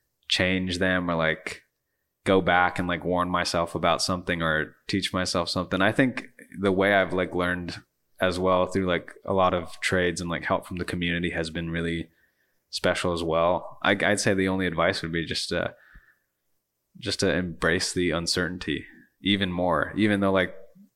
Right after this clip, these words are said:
that's always been something I've been kinda trying to live by in the last recent years of my twenties, but definitely, like, even more just, like,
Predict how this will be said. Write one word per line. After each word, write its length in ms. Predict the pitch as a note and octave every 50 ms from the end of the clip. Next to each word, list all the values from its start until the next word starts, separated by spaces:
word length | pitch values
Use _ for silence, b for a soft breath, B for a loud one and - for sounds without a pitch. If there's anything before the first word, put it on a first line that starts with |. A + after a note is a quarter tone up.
| _ - _ _ _
that's 200 | G2 F#2 - -
always 260 | E2 F2 F2+ F2+ F2
been 380 | F2 F#2+ F#2 F#2 F#2 F#2 F#2 F2+
something 380 | - - G2 F#2 - G2 F#2
I've 180 | F2+ F2 F2 F2
been 140 | F#2 F#2 F#2
kinda 260 | - F#2+ F#2 F#2 F2+
trying 200 | - - F#2+ F2+
to 40 | F2+
live 220 | F2+ F2+ F2 E2+
by 180 | E2+ F#2 F#2 F#2+
in 80 | F2+
the 60 | F2+ F2+
last 600 | F2+ F2+ F#2 F#2 - - - - - - - G3+ B3+ D4+ _ _ _ _ _ _ _ _ _ _
recent 460 | F#2 F#2 F#2+ F2 - G2+ F#2+ F2 C#2
years 220 | D#2 F2+ F#2+ F#2 G2
of 60 | F#2+
my 140 | F#2 F2+ F2
twenties, 460 | E2 - G2 F#2 F#2 F#2+ G#2 G#2 F#2+
but 180 | F#2+ E2+ -
definitely, 380 | - F2+ F2 - G2 F#2 F2+ F2
like, 300 | F2 E2 E2 - - - B B B B B B B B
even 260 | - G#2 G#2 F#2+ F2+ E2+
more 240 | F2 F#2 F#2 F2
just, 160 | E2 E2+ - -
like, 320 | E2 D2+ - - - -